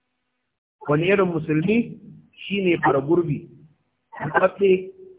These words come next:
wanda al'amarinsa bai jingina shi zuwa ga Allah maɗaukaki ba. Allah ya ce cewa innal insana, saboda nan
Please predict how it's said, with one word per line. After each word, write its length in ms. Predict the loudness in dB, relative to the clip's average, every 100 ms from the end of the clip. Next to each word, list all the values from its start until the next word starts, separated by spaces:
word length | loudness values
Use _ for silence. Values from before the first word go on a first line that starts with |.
| _ _ -2
wanda 680 | 0 2 6 8 8 6 0 -20 _ _ _ _ 6
al'amarinsa 1200 | 6 6 4 4 4 2 0 2 4 4 2 -6 -20 _ _ -20
bai 520 | -12 -4 0 0 0
jingina 600 | -6 -4 -4 -2 -2 0 -2
shi 140 | -4
zuwa 320 | -2 4 4
ga 100 | 4
Allah 340 | 0 0 0 0
maɗaukaki 560 | -2 -6 -12 -16 -16
ba. 160 | -12 -12 _ _ _ _ _ _ _ _ _ _ _ _ _ _ _ 0
Allah 260 | 6 8
ya 160 | 6 4
ce 240 | -2 -4
cewa 320 | 0 6 6 6
innal 480 | -2 0 0 0
insana, 720 | 0 0 0 4 4 2 -6 -12 _ _ _ _ _ _ 4
saboda 380 | 4 4 0 2
nan 380 | 6 6 4